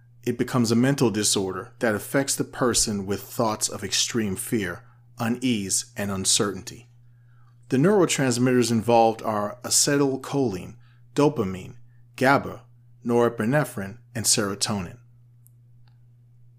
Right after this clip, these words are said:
Acetylcholine is the neurotransmitter responsible for heart regulation,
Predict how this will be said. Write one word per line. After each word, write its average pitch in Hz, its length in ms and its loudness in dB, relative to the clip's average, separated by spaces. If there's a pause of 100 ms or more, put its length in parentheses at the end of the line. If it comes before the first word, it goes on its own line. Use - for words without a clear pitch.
(300)
Acetylcholine 160 1120 4
is 117 200 -2
the 120 80 0
neurotransmitter 123 840 2
responsible 113 680 0
for 110 160 -8
heart 143 320 0
regulation, 104 800 -2